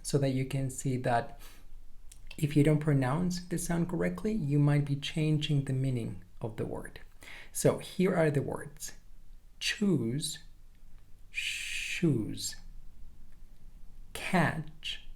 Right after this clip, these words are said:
cash. And the last one is cheap, sheep. Now, here's my tip for you. The first sound, sh,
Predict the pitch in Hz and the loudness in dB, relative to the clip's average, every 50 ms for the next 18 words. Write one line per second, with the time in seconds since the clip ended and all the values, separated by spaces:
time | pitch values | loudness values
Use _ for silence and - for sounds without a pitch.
0 | - - - - - - - - - - - - - - - - - - - - | -10 -10 -12 -10 -10 -10 -10 -10 -10 -10 -10 -8 -8 -8 -8 -8 -8 -8 -6 -6
1 | - - - - 160 151 127 - - - - - - - - - - - - - | -6 -4 -2 0 2 2 2 0 -2 -4 -6 -6 -6 -6 -6 -6 -6 -8 -8 -10
2 | - - - - - - - - - - - 131 131 120 123 123 135 143 147 143 | -10 -12 -10 -10 -10 -10 -8 -10 -10 -4 -2 0 2 2 4 4 6 6 4 4
3 | 147 - - 156 147 143 139 135 131 135 131 - - - - - - - - - | 2 -2 0 2 4 4 4 4 2 0 -2 -4 -6 -8 -8 -8 -10 -12 -12 -10
4 | - - - - - - - - - 190 156 123 - - - - - - - - | -10 -10 -10 -6 -2 -2 0 2 4 4 2 2 0 -4 -8 -10 -10 -10 -8 -8
5 | - - - - - - - - - - - - - - - - - - - - | -10 -10 -12 -12 -12 -12 -12 -12 -12 -12 -14 -14 -16 -16 -16 -14 -8 -4 -2 0
6 | - - 196 190 - - 156 131 - - - - - - - - - - - - | 0 2 2 2 2 2 2 0 0 -2 -6 -10 -12 -14 -12 -10 -10 -10 -10 -10
7 | - - - - - - - - - - - - 135 120 113 117 - - 185 185 | -12 -10 -10 -10 -10 -10 -12 -12 -12 -6 2 4 4 4 4 0 2 4 6 6
8 | 202 214 214 - - 175 170 170 151 147 - - 160 - - - 139 123 - - | 6 6 4 2 2 2 2 2 0 -2 -2 -2 -2 -2 -2 -2 0 0 0 -4
9 | - - - - - - - - - - - - - - - 156 147 151 - 214 | -6 -10 -10 -12 -14 -14 -16 -16 -14 -12 -12 -12 -10 2 4 4 4 6 4 4
10 | 226 220 - 135 113 120 139 160 156 - - - - - - - - - - - | 4 2 2 0 0 0 0 -2 -2 -4 -4 -6 -4 -4 -4 -4 -4 -2 -2 -2
11 | - - - - - - - - | -2 -2 -2 -2 -2 -4 -4 -6